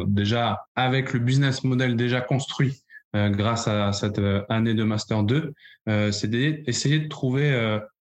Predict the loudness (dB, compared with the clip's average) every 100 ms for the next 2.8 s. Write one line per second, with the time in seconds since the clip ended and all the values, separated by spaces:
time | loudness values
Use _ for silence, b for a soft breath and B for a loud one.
0 | _ _ _ 0 2 2 0 -4 -8 -12
1 | -6 0 2 2 0 0 0 -2 -4 -8
2 | _ _ -2 0 0 -2 -4 -12